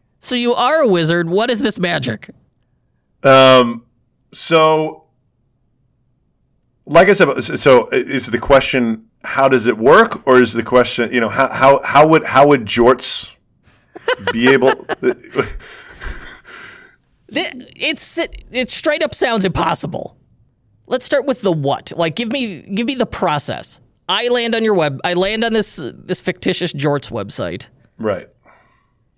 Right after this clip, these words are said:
Speaker 1: Then what?
Speaker 2: There's a few ways that you could do something like this. I'm gonna just tell you how our tech works 'cause that's the only thing I can speak to.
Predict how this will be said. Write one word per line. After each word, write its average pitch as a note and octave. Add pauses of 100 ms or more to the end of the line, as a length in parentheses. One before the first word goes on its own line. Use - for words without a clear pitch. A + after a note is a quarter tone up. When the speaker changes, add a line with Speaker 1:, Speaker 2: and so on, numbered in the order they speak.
(540)
Speaker 1:
Then C3+
what? - (580)
Speaker 2:
There's C3+ (720)
a B2+
few G#3
ways A#2
that G#2+
you G#2
could F#2+
do G2+
something G2
like F2+
this. F#2
I'm B2
gonna C#3
just A2+
tell G#2
you F#2+
how E2+
our F2+
tech -
works F#2+
'cause F#2
that's F2
the F#2+
only F2
thing E2+
I E2+
can E2+
speak -
to. -